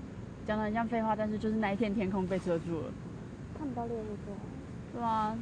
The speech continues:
Speaker 1: 它被遮住了。
Speaker 2: 嗯。
Speaker 1: 我们，我们少数辨识得出来的星座被遮住。
Speaker 2: 那好，我看天狼星还在。
Speaker 1: 天狼星还在，隐隐约约的。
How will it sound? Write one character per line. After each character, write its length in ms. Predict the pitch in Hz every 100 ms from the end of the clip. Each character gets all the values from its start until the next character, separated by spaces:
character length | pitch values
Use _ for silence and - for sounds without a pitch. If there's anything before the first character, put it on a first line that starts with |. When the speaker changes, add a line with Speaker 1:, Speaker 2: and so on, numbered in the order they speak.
| 240
Speaker 1:
它 80 | 233
被 100 | 226
遮 140 | 214 208 220
住 80 | 220 202
了。 160 | 180 175 - 233
Speaker 2:
嗯。 60 | 226 214 - - - - - -
Speaker 1:
我 60 | 208
们， 220 | 233 233 - - - - - -
我 80 |
们 160 | 226 233
少 160 | 233 220
数 120 | 247
辨 220 | 247 240
识 100 | 233
得 160 | 233 214
出 160 | -
来 180 | 214 196
的 120 | 190
星 260 | 196 247 220
座 240 | 196 262
被 240 | 254 285 277
遮 160 | - 247
住。 320 | 220 - 226 - 220 -
Speaker 2:
那 200 | 269 254
好， 80 | 233
我 120 | 214
看 100 | 247
天 180 | 254 294
狼 160 | 240 220
星 180 | 233
还 140 | 214 180 -
在。 160 | 208 -
Speaker 1:
天 120 | 277
狼 140 | 254
星 140 | 254 254
还 160 | 214
在， 220 | 202 214 196
隐 60 |
隐 300 | 196 196 180
约 120 | 180
约 180 | 175
的。 40 | 170